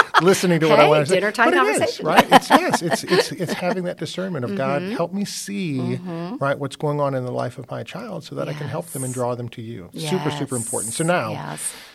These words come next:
Speaker 2: high school,
Speaker 1: Mm,
Speaker 2: right? Now that, now,
Speaker 1: yes.
Speaker 2: here's the deal. Now they're driving.
Speaker 1: Uh-huh.
Speaker 2: Um, so now there's a whole different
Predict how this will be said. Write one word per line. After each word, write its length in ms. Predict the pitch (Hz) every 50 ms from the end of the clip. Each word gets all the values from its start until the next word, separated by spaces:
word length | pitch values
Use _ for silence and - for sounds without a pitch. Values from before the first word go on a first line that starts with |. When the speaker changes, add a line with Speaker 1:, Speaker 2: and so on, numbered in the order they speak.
| _ _ _ _
Speaker 2:
high 160 | - - 165 135
school, 320 | - - - - - - - - _ -
Speaker 1:
Mm, 420 | 208 240 269 262 240 208 180 147
Speaker 2:
right? 240 | 127 127 131 143 123
Now 180 | 139 156 180
that, 240 | 175 180 180 170 160
now, 140 | 165 165 170
Speaker 1:
yes. 80 | - 147
Speaker 2:
here's 140 | 170 170 -
the 60 | 156
deal. 140 | 147 147 120
Now 200 | 107 113 117 127
they're 100 | 147 175
driving. 760 | 170 147 156 143 135 139 143 139 156 165 175 190 226 226 - -
Speaker 1:
Uh-huh. 400 | 175 170 165 180 147 147 165 139 123
Speaker 2:
Um, 160 | 127 127 131
so 120 | - - 147
now 180 | 139 139 135
there's 180 | 135 143 123 123
a 40 | 123 - -
whole 140 | 151 147 139
different 480 | 113 104 - 139 - - 139 131 -